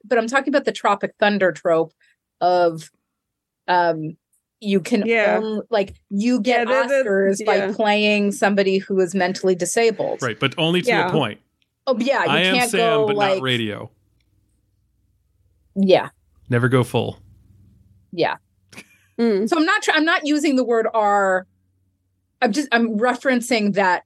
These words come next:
Speaker 1: trope. I am not using it in ter-, terms of my own vocabulary.
Speaker 2: Mm. I mean, I guess maybe as well, 'cause I had the advantage of knowing what the <laughs> film was about before going in. You know, I, I'd, I'd already
Speaker 1: Oh,
Speaker 2: read the
Speaker 1: right,
Speaker 2: book.
Speaker 1: 'cause
Speaker 2: I
Speaker 1: you read the book. <laughs>
Speaker 3: Oh, right,
Speaker 2: Yeah,
Speaker 3: I had
Speaker 2: so,
Speaker 3: no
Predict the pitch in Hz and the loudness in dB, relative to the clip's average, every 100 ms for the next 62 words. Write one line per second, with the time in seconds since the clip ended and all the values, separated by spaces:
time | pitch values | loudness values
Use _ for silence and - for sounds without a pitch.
0 | - - 202 185 240 339 - 190 190 190 | -10 -8 -2 0 0 0 -2 0 -2 0
1 | 185 180 175 190 180 185 185 175 175 165 | 0 0 0 0 -2 0 0 0 0 -4
2 | 165 170 175 180 165 160 156 147 135 - | -4 -4 -2 -2 -2 -2 -2 -2 -2 -4
3 | - 240 226 202 214 - _ _ - - | 0 2 4 4 2 -4 _ _ -20 -14
4 | - - - 415 427 403 427 - 330 339 | -12 -8 -2 0 0 0 -2 0 0 0
5 | 330 285 262 254 262 247 240 240 233 208 | 0 0 0 0 0 0 2 0 0 -2
6 | 220 220 214 214 202 226 214 214 214 208 | 0 0 -2 -4 -2 0 2 2 2 0
7 | - - 220 226 254 202 277 277 277 - | -2 -4 -2 -2 0 0 0 2 0 -2
8 | 320 269 - 269 240 240 240 233 233 233 | -2 -2 0 0 2 2 2 2 2 2
9 | 233 233 240 240 240 233 254 247 240 254 | 2 0 0 0 0 0 0 0 0 0
10 | 285 320 226 226 220 190 208 208 233 233 | 0 0 -2 0 -2 0 -2 0 -2 -2
11 | - 539 494 440 269 262 269 277 277 277 | -4 -4 -2 0 0 0 0 -2 -2 -2
12 | 147 151 | -2 0